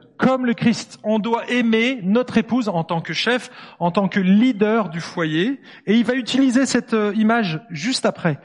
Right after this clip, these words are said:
Il utilise l'image du chef, oui, mais un chef comme Jésus.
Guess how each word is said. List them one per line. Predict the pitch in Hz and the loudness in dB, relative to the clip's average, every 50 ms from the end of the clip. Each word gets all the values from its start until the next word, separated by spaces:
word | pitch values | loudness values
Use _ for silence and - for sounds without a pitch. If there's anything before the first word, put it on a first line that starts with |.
| - - - - - _ - | -20 -20 -20 -20 -20 _ 0
Il | - 226 240 233 | 2 2 4 4
utilise | 262 254 - - 208 202 220 220 196 180 175 - - | 2 0 2 2 4 4 6 4 4 2 0 -2 0
l'image | - 180 180 196 190 180 185 185 165 135 | 2 4 6 6 6 4 4 2 0 -2
du | 139 160 | -6 -10
chef, | 151 - - 170 143 - - - - | -8 -4 -4 -4 -4 -4 -8 -14 -10
oui, | 190 175 202 220 208 180 - - - - - - _ - | -8 -4 0 2 0 0 0 -4 -14 -20 -20 -20 _ -4
mais | 160 165 | 0 0
un | 180 185 175 | 2 2 0
chef | - - 208 202 - | 0 0 0 0 -2
comme | - - - 208 190 | -4 -4 -4 -2 -2
Jésus. | 180 170 180 160 139 139 135 - - - - | 0 0 0 -2 -2 -6 -14 -16 -18 -20 -20